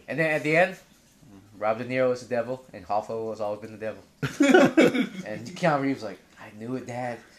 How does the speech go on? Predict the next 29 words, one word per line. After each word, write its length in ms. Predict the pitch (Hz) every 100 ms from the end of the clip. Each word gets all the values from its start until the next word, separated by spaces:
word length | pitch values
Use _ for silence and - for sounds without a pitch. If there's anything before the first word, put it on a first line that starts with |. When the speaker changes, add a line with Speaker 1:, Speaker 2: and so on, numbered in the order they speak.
| -
Speaker 1:
<laughs> 2750 | - 196 226 - - 220 - - - - - 170 233 226 269 - 262 262 247 247 233 220 - 269 - -
That's 140 | - 185
why 100 | 196
you 120 | 185
went 180 | 190 143
missing. 380 | 180 196 170 165 151
You 100 | 185
weren't 120 | 175
really 220 | 175 151
dead. 460 | - 143 160 120 127
You 120 | -
just 420 | 127 131 127 - - _ _ _ 123
disappeared. 520 | 120 110 139 123 - _ _ _ _ _ 202 240 247 262 - - -
Speaker 3:
Oh, 440 | 135 139 127 113
man. 440 | 101 101 101 95 92
Speaker 1:
So, 120 | 196
yeah. 340 | 202 226 151
Speaker 2:
Watch 160 | - 254
out, 160 | 311 262
Jake 140 | 277
LaMotta. 340 | 285 320 285 240 - - -
Speaker 1:
Yeah. 360 | - 277 - 113 - - - - - - - -
Scorsese 560 | - 214 - 208 202
universe 440 | 196 185 139 139 - _ - -
could, 200 | 143 -
could 120 | 156
be 140 | 151
intertwined 460 | 139 131 120 117 101
easily. 320 | 104 90 78